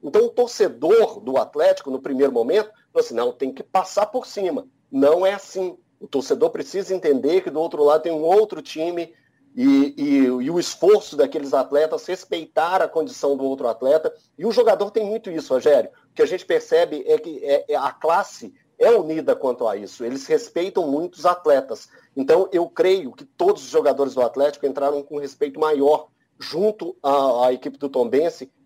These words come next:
por a Tombense fazer parte da decisão do campeonato.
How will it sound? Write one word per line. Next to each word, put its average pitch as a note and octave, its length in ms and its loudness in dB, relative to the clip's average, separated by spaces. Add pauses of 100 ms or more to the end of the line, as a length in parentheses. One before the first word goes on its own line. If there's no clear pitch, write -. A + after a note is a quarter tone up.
(100)
por C4 180 2
a A#3 40 2
Tombense E3+ 680 -2
fazer G#3+ 380 0
parte F#3 340 -4
da D#3+ 80 2
decisão C3+ 400 -6
do C3+ 60 -8
campeonato. A2+ 580 -4